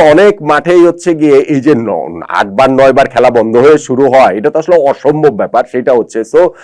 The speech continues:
বৃষ্টি আসলে কতটুকু খেলা অ্যালাউ করে পরের দুই দিনে, সেইটাও আসলে দেখার বিষয়। এই যে তৃতীয় দিনটা গেল, সেই তৃতীয় দিনের তাহলে moment of the day আপনি কোনটাকে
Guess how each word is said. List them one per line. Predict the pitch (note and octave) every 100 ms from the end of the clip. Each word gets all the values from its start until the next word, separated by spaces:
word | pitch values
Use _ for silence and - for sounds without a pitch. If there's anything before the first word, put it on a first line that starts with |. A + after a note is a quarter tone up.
| - - C3
বৃষ্টি | E3+ G#3 G#3+
আসলে | G#3+ G3+
কতটুকু | - G3+ G#3+ A3 G3
খেলা | E3 F3
অ্যালাউ | D3+ D#3 F#3 F3+
করে | F3 F3
পরের | C#3+ D3 B2+
দুই | C#3 A#2
দিনে, | A2+ C3 D3+
সেইটাও | A#2 G#2+ A#2+ G#2
আসলে | F#2+ B2 - F#2+
দেখার | - F2 E2+
বিষয়। | F2 C#2+ C2+ _ - A3
এই | A#3+ G#3
যে | F#3+ -
তৃতীয় | C#3+ C3+ A#2
দিনটা | G#2+ F#2 F2+
গেল, | G2+ B2
সেই | - A2 G#2+
তৃতীয় | A2+ A2+ A2+ G2+
দিনের | G#2+ -
তাহলে | - A2+ C#3+ F#2+
moment | F#2+ F2 F2+
of | E2+
the | F2
day | E2
আপনি | - C3+ E3 _ _ _ -
কোনটাকে | A2 G2 F#2+